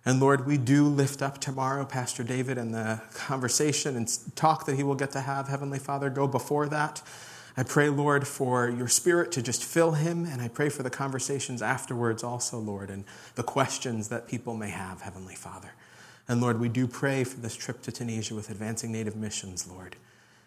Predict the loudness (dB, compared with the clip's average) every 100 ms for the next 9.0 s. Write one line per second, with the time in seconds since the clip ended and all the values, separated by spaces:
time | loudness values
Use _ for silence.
0 | _ -4 -2 -2 2 2 2 0 -2 0
1 | 0 -2 -4 -2 -2 -2 -4 -4 -2 -2
2 | -2 -4 -4 -6 -6 -4 -4 -4 -4 -4
3 | -4 -6 -6 -4 -2 0 -2 -2 -4 -4
4 | -2 -2 -4 -2 -2 0 -2 -2 -2 -2
5 | 2 4 4 2 -2 -2 -2 0 0 0
6 | 0 -2 -4 -4 -6 -8 -12 -10 -8 -8
7 | -8 -8 -6 -6 -4 -2 -2 -2 -12 -16
8 | 0 4 4 2 -4 -2 -2 -2 -4